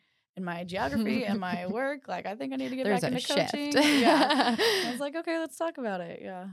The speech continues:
Speaker 2: Yeah.
Speaker 1: So I think, uh, you know, based on what someone's situation is, like, we've seen a lot of people, like, get back into coaching, but it could be for a different reason, right?
Speaker 2: Mm-hmm.
Speaker 1: For the, uh, I think of another cl-, uh, client, she's in mortgage. And when she first got into coaching, she had just been in this,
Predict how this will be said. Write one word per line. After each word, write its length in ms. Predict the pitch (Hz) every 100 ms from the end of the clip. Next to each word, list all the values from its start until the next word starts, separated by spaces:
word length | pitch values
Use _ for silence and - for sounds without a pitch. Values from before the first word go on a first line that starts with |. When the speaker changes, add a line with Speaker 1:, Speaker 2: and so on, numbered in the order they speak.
| 180 _ -
Speaker 2:
Yeah. 200 | 190 175 190
Speaker 1:
So 60 | -
I 100 | 233
think, 280 | 240 233 -
uh, 140 | - - - -
you 100 | 202
know, 200 | 180 190
based 340 | 196 202 202
on 80 | 185
what 140 | 180
someone's 320 | 190 180 180
situation 560 | 180 180 170 175 - 170
is, 440 | 160 165 170 - - _ -
like, 240 | 175 170 208 _ -
we've 100 | 214
seen 160 | 220 208
a 80 |
lot 100 | 175
of 60 | 175
people, 180 | 180 -
like, 240 | 101 - _ _ _
get 140 | 180 175
back 180 | 170
into 140 | 170 165
coaching, 260 | 170 185
but 100 | 254 294
it 100 | 285
could 80 |
be 80 | 269
for 100 | 262
a 60 | 220
different 240 | 214 196
reason, 340 | 214 185 165 165
right? 240 | 180 196 _ _
Speaker 2:
Mm-hmm. 240 | 208 185 185
Speaker 1:
For 140 | 190
the, 560 | 175 180 175 170 165 - _ _ _ _ _
uh, 80 | 180
I 60 | 175
think 160 | 196 190
of 80 |
another 400 | 180 175 185 175 214 _ _
cl-, 140 | - -
uh, 260 | 180 165 104
client, 400 | - 175 165 -
she's 220 | 190 175
in 120 | 170
mortgage. 460 | 175 175 165 160 -
And 120 | 175 175
when 120 | 170
she 100 | 175
first 320 | 185 190 -
got 140 | 175
into 200 | 175 170
coaching, 380 | 170 180 175 170
she 160 | 170 190
had 220 | 175 175
just 280 | 175 165 -
been 140 | 170
in 100 | 160
this, 300 | 156 156 -